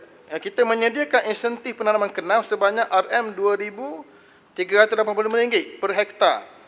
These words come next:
dan juga dua ribu sembilan ratus lima puluh lima ringgit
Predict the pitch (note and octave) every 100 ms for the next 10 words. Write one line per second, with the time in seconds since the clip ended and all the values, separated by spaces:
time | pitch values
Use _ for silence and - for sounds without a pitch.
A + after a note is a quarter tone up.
0 | - _ - F3+ F#3 F#3+ F#3+ G3+ G3 F#3+
1 | F#3+ G3+ G3 G#3 G3 B3 C4+ C4 - F3+
2 | F#3 G3 G3 G3 F#3 F#3 F3+ F#3+ A#3+